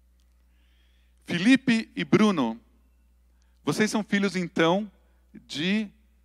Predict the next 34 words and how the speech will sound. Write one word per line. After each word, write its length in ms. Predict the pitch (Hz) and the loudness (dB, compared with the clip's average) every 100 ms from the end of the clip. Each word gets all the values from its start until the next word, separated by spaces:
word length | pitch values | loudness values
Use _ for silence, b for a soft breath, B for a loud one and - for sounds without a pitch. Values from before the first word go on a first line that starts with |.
| _ _ _ - | _ _ _ -10
um 140 | 147 | 0
homem 520 | 165 185 185 190 185 - | 2 2 0 -4 -8 -16
que 180 | - 151 | -6 -6
é 80 | |
tido 240 | 151 - 151 | -4 -6 -6
como 200 | 160 139 | -4 -6
um 80 | 135 | -4
defensor 580 | 143 143 135 180 214 | -4 -4 -2 2 2
de 120 | 208 190 | 2 -6
Israel 600 | - 160 139 143 151 - _ _ _ _ _ _ _ | -8 -6 -2 -2 -4 -8 _ _ _ _ _ _ _
e 100 | - | -16
que 500 | 127 - 143 135 123 - _ _ _ _ _ _ _ _ | -14 -10 -6 -4 -6 -12 _ _ _ _ _ _ _ _
salva 460 | - 214 202 170 156 | -4 4 4 4 -2
muitas 320 | 147 147 - | -4 -10 -8
pessoas 500 | 135 - 180 170 147 | -10 0 2 2 0
e 80 | 143 | -12
que 400 | - 147 131 - _ _ 160 | -10 -8 -8 -14 _ _ 2
luta 340 | 208 240 160 | 4 4 2
em 100 | 143 | -8
favor 380 | - 135 143 135 | -8 -4 -2 -4
das 160 | 127 | -8
pessoas. 680 | - 120 - 190 220 233 - b b b - | -10 -12 -2 2 2 0 -8 b b b -6
E 80 | 185 | 0
vocês 320 | 196 254 220 | 0 0 -2
também 240 | 214 214 | 0 0
são 160 | 220 202 | -2 -6
filhos 380 | - 180 190 170 | -4 -4 -4 -4
da 100 | 170 | 0
Denise, 580 | 208 160 175 131 120 - _ _ _ _ - | 0 0 -2 -4 -8 -10 _ _ _ _ -8
que 120 | 190 | -4
em 60 | |
hebraico 400 | 208 147 147 - | -4 0 -2 -2
é 80 | 170 | -2
Ahavá. 480 | 156 175 165 113 | -2 -4 -2 -2